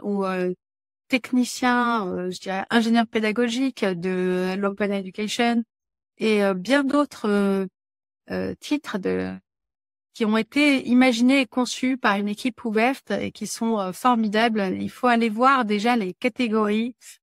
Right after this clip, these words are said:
Moi, j'adorerais les adapter en français et faire un, un appel, euh,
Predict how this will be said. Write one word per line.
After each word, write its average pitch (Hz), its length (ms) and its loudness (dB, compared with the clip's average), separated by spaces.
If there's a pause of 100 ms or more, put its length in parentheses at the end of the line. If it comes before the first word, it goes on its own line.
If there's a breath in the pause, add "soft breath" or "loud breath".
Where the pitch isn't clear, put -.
Moi, 214 80 2
j'adorerais 226 560 0
les 226 200 2
adapter 208 400 -2
en 214 140 -2
français 226 600 -2
et - 20 -4
faire 226 400 -2
un, 190 400 -8
un 196 160 -4
appel, 233 420 0
euh, 185 220 -6